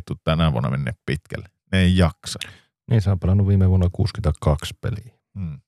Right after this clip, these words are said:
Speaker 1: Ja viimeksi,
Speaker 2: Kolme neljäsosaa.
Speaker 1: Viimeksi noin
Speaker 2: Kolmasosa.
Speaker 1: paljon pelannut, niin veskarit, niin on tyyliin joku, joku Patrick, ähm, Roy tai, tai tota, Martin Brodeur pelasi varmaan seitsemänkymmentäviisi peliä kauesta, niin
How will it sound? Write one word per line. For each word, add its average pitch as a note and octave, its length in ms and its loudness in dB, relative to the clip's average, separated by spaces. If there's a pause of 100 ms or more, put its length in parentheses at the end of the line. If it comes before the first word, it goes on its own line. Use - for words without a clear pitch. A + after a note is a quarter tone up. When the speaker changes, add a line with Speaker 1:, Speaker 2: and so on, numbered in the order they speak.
(600)
Speaker 1:
Ja E2+ 80 -4
viimeksi, G#2+ 240 4 (100)
Speaker 2:
Kolme D#2+ 120 0
neljäsosaa. D2+ 580 -6 (360)
Speaker 1:
Viimeksi B2+ 340 2
noin A#2 60 2
Speaker 2:
Kolmasosa. A#2+ 220 4
Speaker 1:
paljon G2+ 280 4 (340)
pelannut, F#2+ 440 4
niin F#2 260 4 (600)
veskarit, F2+ 480 0
niin E2 200 0 (100)
on F2 220 -2
tyyliin F2 440 4
joku, E2+ 380 4 (240)
joku F2 380 2 (100)
Patrick, D#2+ 380 0 (760)
ähm, E2 260 0 (120)
Roy E2 580 4
tai, D#2 400 2
tai D2+ 200 2
tota, D2+ 720 2 (560)
Martin D#2 480 0
Brodeur D2+ 480 2
pelasi D2 320 0
varmaan D2 300 2
seitsemänkymmentäviisi C#2+ 800 0
peliä C2 260 -2
kauesta, C2+ 380 -2
niin C#2 140 -2